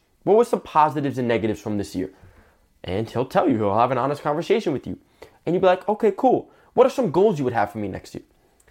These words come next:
And overall, if you could execute all of this, you analyze your stats in that bucket, you've analyzed this, everything that went on with each game, positive, negatives, and goals for each game. And then now you have the feedback from your coaches, trainers, teammates.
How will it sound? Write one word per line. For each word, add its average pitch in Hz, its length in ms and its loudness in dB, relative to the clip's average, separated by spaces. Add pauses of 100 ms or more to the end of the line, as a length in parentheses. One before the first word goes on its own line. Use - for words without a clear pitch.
(340)
And 131 360 2
overall, 220 500 6
if 139 100 -8
you 196 60 -6
could 247 180 -2
execute 160 380 0
all 120 160 4
of 110 60 -2
this, 123 300 -4 (600)
you 98 80 -4
analyze 101 360 0
your 82 80 -12
stats 147 400 0 (220)
in 107 100 -2
that 127 180 2
bucket, - 280 -6 (560)
you've 104 120 -6
analyzed 107 400 0
this, - 200 -18
everything 123 360 -2
that 123 160 2
went 120 160 -2
on 117 100 0
with 107 200 -6
each - 260 -8
game, 104 320 -2 (260)
positive, 104 340 -2
negatives, 104 300 -4
and 107 100 -6
goals 98 140 -4
for 120 140 -6
each 123 100 -10
game. 98 240 -8 (560)
And 120 140 0
then 143 140 2
now 151 120 4
you 151 160 0
have 143 160 2
the - 80 -8
feedback 135 480 0
from 131 120 -6
your 131 80 -4
coaches, 123 360 -4
trainers, 110 320 -4
teammates. - 460 -8